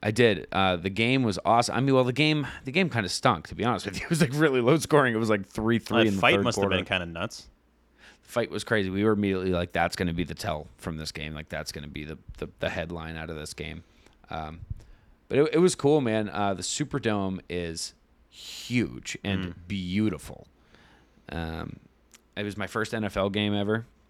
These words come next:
Speaker 2: Oh, cool. I
Speaker 1: My
Speaker 2: didn't
Speaker 1: f-
Speaker 2: know that. Nice.
Speaker 1: Yeah. So, so that was, that was a cool thing. Got to see Tommy, got to see Jameis. My, uh, the groom, was a surprise to him.
Speaker 2: <laughs>
Speaker 1: He's a big Jameis fan.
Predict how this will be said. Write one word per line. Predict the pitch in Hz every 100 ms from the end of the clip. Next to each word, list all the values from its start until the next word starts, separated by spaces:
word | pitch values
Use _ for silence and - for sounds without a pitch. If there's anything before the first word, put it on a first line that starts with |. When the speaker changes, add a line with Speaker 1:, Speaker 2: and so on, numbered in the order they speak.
| _ _ -
Speaker 2:
Oh, | 170 269
cool. | - 220
I |
Speaker 1:
My | 160
Speaker 2:
didn't | 160 196
Speaker 1:
f- |
Speaker 2:
know | 226
that. | 107 87 -
Nice. | 165 143 87 - -
Speaker 1:
Yeah. | 120 170 156 95 87 _ -
So, | 101 95 92 _ _ _
so | 104
that | 110 113
was, | 120
that | 101 120
was | 120
a |
cool | - 120
thing. | 110 113
Got | 107 98
to | 90
see | 117
Tommy, | 107 107 101 101
got | 104 101
to | 101
see | -
Jameis. | 104 101 98 98 -
My, | 95 95 95
uh, | 90 90 -
the | -
groom, | 98 104 107 107 101 -
was | 95
a | 92
surprise | 101 - 98 98 92
to | 92
him. | 95 95 - -
Speaker 2:
<laughs> | 143
Speaker 1:
He's | - 101
a |
big | 87 92
Jameis | 92 98 101 98
fan. | - 104 98